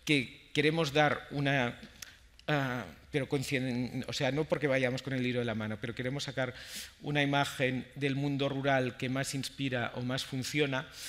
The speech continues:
ah, Y la web nos sirve para, mm, para equilibrar esto, porque obvio que no todo,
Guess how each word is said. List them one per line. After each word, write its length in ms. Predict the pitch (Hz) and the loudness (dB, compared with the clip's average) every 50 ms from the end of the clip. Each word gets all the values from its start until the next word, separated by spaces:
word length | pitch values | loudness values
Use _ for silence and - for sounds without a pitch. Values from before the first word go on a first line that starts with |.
| - - - - - | -10 -12 -12 -14 -8
ah, 500 | - 156 147 139 131 131 131 123 117 104 - - - - - - - _ - 160 | -2 0 0 2 2 0 0 -2 -2 -4 -6 -10 -18 -20 -20 -20 -18 _ -2 2
Y 380 | 156 156 160 - - - - - - | 2 2 2 0 -2 -8 -12 -6 0
la 140 | 147 139 135 | 4 4 4
web 160 | 139 139 135 | 4 4 2
nos 180 | 151 147 147 | 0 0 0
sirve 400 | - - 156 143 139 135 151 - | 2 2 2 4 4 4 4 4
para, 540 | - - 131 123 123 127 139 139 - - - - | 4 2 0 2 4 6 6 4 4 0 -6 -6
mm, 720 | 123 127 117 113 110 101 95 95 90 87 85 - 85 95 - | -4 -4 -4 -4 -4 -4 -6 -6 -8 -8 -10 -14 -14 -6 -2
para 180 | 120 117 123 | 0 0 0
equilibrar 520 | 127 123 - 139 131 127 123 120 120 123 120 123 | 0 -2 -2 -2 -2 -2 0 0 0 0 0 0
esto, 240 | 127 - - 113 | -2 -2 -6 -8
porque 340 | 101 - 104 95 104 - 101 - - _ | -8 -8 -8 -8 -8 -10 -10 -12 -14 _
obvio 340 | - 110 104 104 113 110 107 | -10 -8 -6 -6 -6 -6 -6
que 120 | 107 127 110 | -6 -6 -6
no 120 | 104 101 | -6 -4
todo, 240 | - 120 110 107 | -4 -4 -4 -4